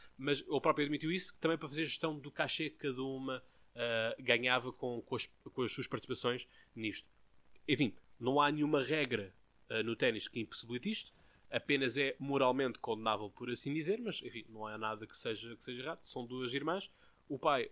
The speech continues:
quer o melhor para as filhas e, portanto, obviamente fará este tipo de, de acordos, este tipo de, de coisas que as duas próprias, obviamente, concordaram. Depois ainda temos a Justin Henin e temos, para terminar, ainda a Martina Hingis.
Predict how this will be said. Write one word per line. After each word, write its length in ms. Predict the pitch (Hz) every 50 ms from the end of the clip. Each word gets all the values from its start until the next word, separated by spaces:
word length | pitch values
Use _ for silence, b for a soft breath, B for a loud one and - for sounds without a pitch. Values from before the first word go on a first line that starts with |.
| - -
quer 160 | - 139 123
o 40 | 123
melhor 180 | 127 127 117
para 100 | - 131
as 100 | 131 -
filhas 320 | - - 143 147 151 147 -
e, 80 | -
portanto, 300 | 113 - - 117 107 - -
obviamente 320 | 117 104 92 107 101 - -
fará 280 | - 110 101 98 98 - _ _
este 240 | 107 - - - -
tipo 100 | - 113
de, 180 | 101 104 101
de 120 | 95 98 104
acordos, 320 | - - 110 107 110 107
este 180 | 110 - 123 110
tipo 180 | - - -
de, 200 | 110 107 107 107
de 60 | 107 - _ _ _ _ _ _
coisas 160 | - 139 131 - - - -
que 60 | -
as 40 | 117
duas 200 | 110 107 101 101
próprias, 360 | - - 107 - 113 107 - - - -
obviamente, 340 | 107 98 98 107 110 104
concordaram. 460 | - - 120 - - 120 104 92 - - _ b b b b b b b b b b -
Depois 240 | - 202 196 175
ainda 240 | 180 202 196 185 170
temos 260 | 156 - 175 165 139
a 80 | 156 151
Justin 400 | - 165 151 139 - - 143 135
Henin 400 | 135 127 139 160 160 165 165 165 -
e 160 | - 143 143
temos, 400 | 131 - - 143 135 127 - - - - -
para 100 | - 120
terminar, 340 | - 120 113 117 117 117 120
ainda 300 | 117 113 113 113 113 120 -
a 60 | 113 113
Martina 500 | 110 110 110 - - 123 110 113 113 113 - - _ _ _ - - - - -
Hingis. 420 | 135 113 98 92 92 90 - -